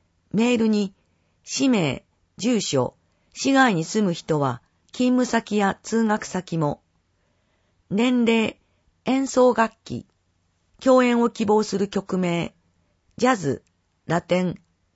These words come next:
ポピュラー、志望動機を書いて、エムティー生駒の桜井さん。電話、零九零二五四零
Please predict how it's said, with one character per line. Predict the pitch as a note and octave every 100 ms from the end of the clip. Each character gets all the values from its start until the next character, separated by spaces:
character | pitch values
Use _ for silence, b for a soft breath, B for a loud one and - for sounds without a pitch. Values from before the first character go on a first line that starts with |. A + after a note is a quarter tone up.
| _
ポ | - A3+
ピ | F#3+
ュ |
ラ | C#3 B2+ -
ー、 | _ _ _ _ _ _ _ _ _ _ _ _
志 | - A3
望 | C4 C#4
動 | C4 C4+
機 | - D3
を | C#3
書 | F3
い | D#3
て、 | - - - _ _ _ _ _ _
エ | A3+
ム | B3
テ | A#3+ C4
ィ | G3
ー | -
生 | G#3+
駒 | G3 E3 C#3+
の |
桜 | C3+ E3 - A3 G#3
井 |
さ | - B2
ん。 | B2 - _ _ _ _ _ _ _ _ E3+
電 | G#3 A#3 A3
話、 | G#3 - _ _ _ _ -
零 | B3 C#4
九 | - B3+ E3+
零 | D#3+ D3+ - _ _ _ -
二 | A#3 C4 A#3+
五 | B3+ G3
四 | D#3+ E3+ D#3
零 | D3+ C3